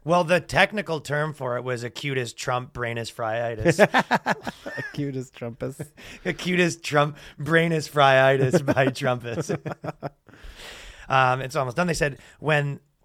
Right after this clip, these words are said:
Speaker 1: when those raised to think reality is a subjective bump against their objective reality, there can be mental health consequences.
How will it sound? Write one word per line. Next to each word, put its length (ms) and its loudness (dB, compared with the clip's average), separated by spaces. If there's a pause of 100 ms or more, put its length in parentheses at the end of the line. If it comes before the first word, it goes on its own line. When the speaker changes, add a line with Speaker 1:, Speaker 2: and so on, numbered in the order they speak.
(680)
Speaker 1:
when 160 0
those 260 2
raised 480 -2
to 80 -4
think 480 -2
reality 540 2
is 100 -6
a 80 -10
subjective 640 -4
bump 300 2
against 340 -6
their 120 -4
objective 440 -6
reality, 460 0 (240)
there 160 -2
can 140 -8
be 100 -8
mental 320 -6
health 240 -4
consequences. 720 -10